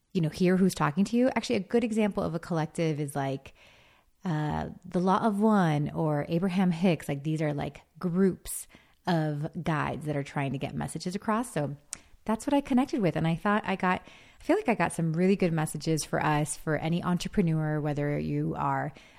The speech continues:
a healer or just what I like to call kind of a new earth entrepreneur, which are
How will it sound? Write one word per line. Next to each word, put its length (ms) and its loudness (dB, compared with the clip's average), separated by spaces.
a 40 0
healer 540 2
or 160 2
just 460 -2
what 160 4
I 80 4
like 160 0
to 80 -2
call 360 0
kind 200 0
of 60 0
a 60 2
new 360 2
earth 260 0
entrepreneur, 720 0
which 200 2
are 160 0